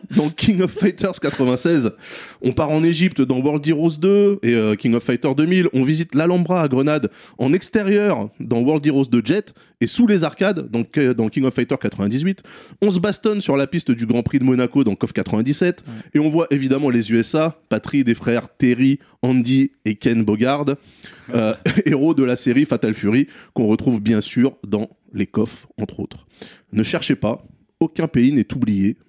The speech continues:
Speaker 1: particulièrement en Europe, puisqu'en plus de l'Espagne et de Monaco, on y croise aussi la France, l'Italie, l'Allemagne ou encore le Royaume-Uni, à plusieurs reprises d'ailleurs. Euh, donc si Capcom a initié le truc, je trouve personnellement que c'est S N K qui l'a élevé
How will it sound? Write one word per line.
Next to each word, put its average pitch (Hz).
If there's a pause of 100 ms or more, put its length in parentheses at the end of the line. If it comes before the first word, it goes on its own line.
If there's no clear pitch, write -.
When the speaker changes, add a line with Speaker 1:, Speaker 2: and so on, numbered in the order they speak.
(120)
Speaker 1:
particulièrement 120
en 95
Europe, 98
puisqu'en -
plus 123
de 113
l'Espagne 113
et 98
de 98
Monaco, 98
on 127
y 107
croise 104
aussi 104
la 87
France, - (320)
l'Italie, 113 (180)
l'Allemagne 127 (260)
ou 170
encore 185 (220)
le 139
Royaume-Uni, 127 (220)
à -
plusieurs 127
reprises 104
d'ailleurs. 98 (680)
Euh, 101
donc 131
si -
Capcom 170
a 117
initié 147
le 123
truc, -
je -
trouve -
personnellement 190
que 196
c'est -
S 147
N 147
K 185
qui -
l'a 120
élevé 139